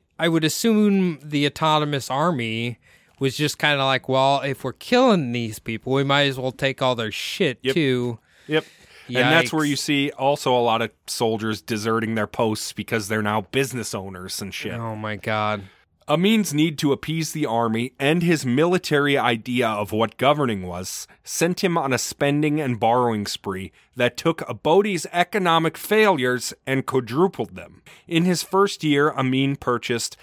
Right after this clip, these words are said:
Speaker 2: thirty-six armored cars from the U K, fifteen thousand rifles from the French, seven Sherman tanks and a convoy of trucks from Israel, nine helicopters each from the U S and Italy.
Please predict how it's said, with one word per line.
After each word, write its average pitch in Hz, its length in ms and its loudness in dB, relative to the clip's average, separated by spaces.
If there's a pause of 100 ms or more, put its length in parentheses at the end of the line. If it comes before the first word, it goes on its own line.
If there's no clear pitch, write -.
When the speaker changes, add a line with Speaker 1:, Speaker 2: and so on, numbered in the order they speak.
(140)
Speaker 2:
thirty-six 170 760 0 (100)
armored 135 360 0
cars 120 300 2
from 120 180 -4
the 107 80 0
U 104 160 -2
K, 160 320 0 (320)
fifteen 175 580 0
thousand 156 600 2
rifles 123 400 0
from 110 220 -2
the 95 80 -6
French, 135 500 -2 (380)
seven 190 460 0
Sherman 151 460 0
tanks 131 440 -4
and 123 160 -4
a 107 40 -2
convoy 135 640 0
of 104 120 -4
trucks - 360 -2
from 113 200 -6
Israel, 120 540 0 (360)
nine 151 380 2
helicopters 139 840 0
each 180 380 -2
from 113 320 -2
the 113 80 0
U 107 240 0
S 101 340 -4
and 113 220 -2
Italy. 156 420 0